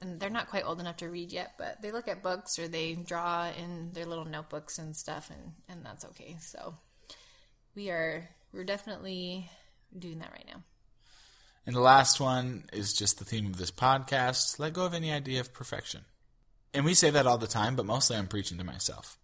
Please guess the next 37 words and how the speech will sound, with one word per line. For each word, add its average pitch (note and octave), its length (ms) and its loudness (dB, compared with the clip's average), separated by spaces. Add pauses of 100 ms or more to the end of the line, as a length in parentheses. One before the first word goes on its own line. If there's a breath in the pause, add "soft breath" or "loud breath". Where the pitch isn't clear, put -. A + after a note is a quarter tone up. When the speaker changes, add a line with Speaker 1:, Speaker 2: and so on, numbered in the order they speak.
Speaker 2:
Because G#2+ 360 4
so C3+ 160 10
much D#3+ 220 4
of D3 60 -4
my A2+ 120 2
frustration G#2 540 2
as G2+ 80 -4
a G2 60 -6
parent G2+ 420 -4 (560 loud breath)
is G#2 160 0
when G#2+ 160 2
I F#2 120 0
feel G#2+ 360 0
like F#2 420 -2 (100)
other B2 220 2
people E3+ 580 -4 (360)
are C3+ 120 2
gonna D#3+ 240 0
judge D#3 280 2
me, E3 300 -4 (340 loud breath)
or G#2+ 200 4
I'm C3 380 4
judging G#2+ 720 2 (400)
myself G2 760 2 (440)
and G2+ 140 -6
thinking G2 280 -4
like, F2+ 300 -4 (140)
"Oh, G2+ 80 -2
I'm G2+ 220 0
a F#2 40 -4
dysfunctional E2+ 500 -4
parent F2 280 -6
'cause F2 180 -10
my D#2+ 100 -8
kids - 260 -10
are - 60 -14
crazy." - 440 -12